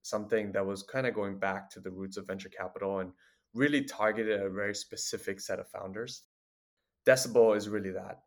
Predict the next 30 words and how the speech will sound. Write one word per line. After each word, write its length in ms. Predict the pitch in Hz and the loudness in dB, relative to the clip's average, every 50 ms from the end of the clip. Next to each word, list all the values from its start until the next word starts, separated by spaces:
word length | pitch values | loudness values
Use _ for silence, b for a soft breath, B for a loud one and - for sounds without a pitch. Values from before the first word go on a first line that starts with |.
| - | -10
It, 160 | - 101 101 - - | -8 -8 -8 -6 -6
it 140 | 98 101 - | -6 -6 -2
focuses 760 | - - 120 120 - 127 113 - 117 113 110 110 - - - - | 2 2 4 4 2 -2 -2 -2 -2 -2 -2 -4 -8 -12 -12 -12
exclusively 840 | - - - - - 131 139 135 135 123 113 - 104 104 101 101 95 | -10 -10 -8 -6 -2 -2 -2 0 -2 -4 -6 -6 -4 -4 -4 -4 -4
on 320 | - - 95 98 98 95 | -4 -4 -4 -4 -4 -6
technical 400 | 98 - 113 - 113 107 95 104 | -6 -8 -10 -8 -8 -8 -10 -8
founders 480 | - - 98 95 98 92 95 95 95 95 | -6 -4 -4 -4 -2 -4 -4 -6 -6 -8
building 400 | - 98 98 95 98 95 95 95 | -6 -6 -6 -4 -6 -8 -8 -8
technical 420 | - 104 - - 101 95 95 - | -6 -8 -8 -8 -10 -16 -16 -18
products 560 | - _ - 92 95 98 101 98 - - - b b b b b | -18 _ -6 -6 -4 -4 -4 -6 -8 -12 -20 b b b b b
for 140 | - - 107 | -8 -6 -6
technical 460 | - - 107 - - 101 95 92 90 - | -4 -4 -6 -6 -6 -8 -6 -6 -6 -6
audiences, 640 | 92 92 - - - - - - - - - - _ _ _ _ _ _ _ _ _ _ - | -6 -10 -12 -14 -16 -14 -14 -16 -16 -16 -18 -20 _ _ _ _ _ _ _ _ _ _ -2
and 300 | 98 101 98 98 98 95 - | 0 2 2 0 0 2 6
only, 440 | 135 143 156 147 143 127 117 104 - | 8 8 8 8 6 4 2 2 0
only, 340 | - 104 104 101 101 95 - | 0 -2 -2 -2 -2 -2 -2
only 420 | 98 104 107 104 101 98 95 92 | -2 -2 -2 -2 -4 -4 -4 -4
exclusively 760 | - 95 - - - 143 135 135 107 - - 98 98 92 92 | -6 -8 -8 -6 -4 -4 -4 -4 -6 -8 -6 -4 -4 -4 -4
at 100 | 90 - | -6 -6
the 80 | - - | -8 -6
earliest 380 | - 92 92 87 85 - - | -4 -4 -6 -6 -8 -10 -12
stage. 460 | - - - - - - - - - - _ _ _ b b b b b b b b b _ - | -12 -12 -12 -12 -12 -14 -18 -20 -20 -20 _ _ _ b b b b b b b b b _ -4
Um, 520 | 101 101 101 98 98 98 95 98 95 95 - | 0 2 2 2 2 2 0 -2 -4 -6 -2
and 300 | 98 101 104 104 104 95 | 0 0 0 0 0 -2
the 280 | 107 110 110 113 113 113 | -2 0 0 0 0 0
sectors 440 | 110 113 156 156 - 143 123 113 - | 0 0 0 0 0 -2 -2 0 2
that 120 | 110 104 | 2 2
we 100 | 104 107 | 0 0
invest 340 | 104 101 107 107 - - - | 0 0 0 0 0 -2 -4
in 320 | 95 95 95 95 92 - | -2 -2 -2 -4 -8 -10